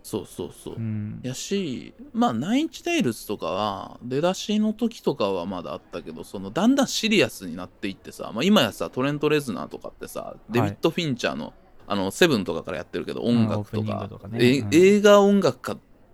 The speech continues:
Speaker 1: としてさ、まあ、そういうさ、高尚な人にもなっちゃったやんか。
Speaker 2: はいはい。
Speaker 1: ことトレント・レズナーとかは。
Speaker 2: はい。
Speaker 1: でも、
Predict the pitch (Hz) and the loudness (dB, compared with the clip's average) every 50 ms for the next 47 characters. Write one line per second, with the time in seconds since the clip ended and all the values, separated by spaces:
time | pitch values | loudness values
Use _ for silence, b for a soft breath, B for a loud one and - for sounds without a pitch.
0 | _ _ - 131 - - 147 135 - - 110 90 82 - - 139 143 - - 226 | _ _ -4 -4 0 0 0 -2 0 0 -2 -2 -2 -2 -4 -4 -2 2 2 4
1 | 247 247 240 226 220 220 214 - - 101 - - - - 247 254 277 277 - 269 | 4 4 4 4 2 2 2 0 0 -2 -2 -6 0 2 4 6 6 4 4 2
2 | 262 247 220 151 - - 113 101 90 87 73 90 95 - - _ _ _ - 117 | 4 4 4 2 2 0 -2 -2 -2 -4 -6 -8 -10 -12 -14 _ _ _ -4 -4
3 | 117 - - 131 101 71 60 62 - - - - - - - 117 110 101 92 104 | -4 0 2 2 2 2 -2 -8 -10 -10 -12 -12 -12 -6 -4 -2 -2 -2 -2 -6
4 | 98 - - 92 98 98 92 95 92 90 92 95 92 107 92 73 87 - 80 - | -6 -4 -4 -4 -2 -2 -2 -2 -2 -2 -2 -2 -2 -4 -6 -6 -8 -8 -8 -8
5 | 82 90 95 - - - - - 110 101 98 - 208 269 233 160 143 139 127 101 | -8 -8 -8 -10 -12 -20 -12 -10 -8 -6 -2 -2 0 0 0 0 0 0 -2 -2
6 | 95 - | -4 -8